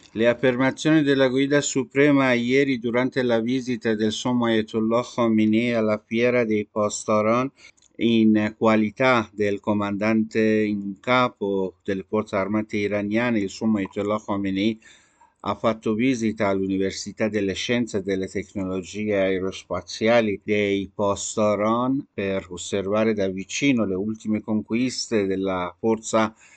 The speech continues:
aerospaziale e dei guardiani della rivoluzione islamica. Ha commentato, eh, gli ultimi sviluppi della Palestina. Poi: "Gli avvenimenti di Gaza hanno dimostrato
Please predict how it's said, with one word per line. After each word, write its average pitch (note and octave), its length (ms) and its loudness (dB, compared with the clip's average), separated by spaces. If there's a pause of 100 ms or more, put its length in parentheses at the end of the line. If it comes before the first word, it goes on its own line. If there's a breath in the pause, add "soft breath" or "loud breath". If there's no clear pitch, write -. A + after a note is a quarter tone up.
(160 soft breath)
aerospaziale A#2 1160 2
e G2+ 40 0
dei G2 200 0
guardiani G2 520 -2
della F#2+ 240 0
rivoluzione F#2+ 720 -4
islamica. A2 880 -2
Ha F#2+ 80 -6
commentato, C#3 920 0 (600 soft breath)
eh, G#2+ 300 2
gli A2 80 2
ultimi B2 400 2
sviluppi A2 400 -2
della G#2+ 320 0
Palestina. A2 800 0
Poi: C3+ 300 4
"Gli A2 120 4
avvenimenti A#2 920 0
di A#2+ 160 -8
Gaza B2+ 420 2
hanno A#2+ 220 0
dimostrato G#2+ 960 -2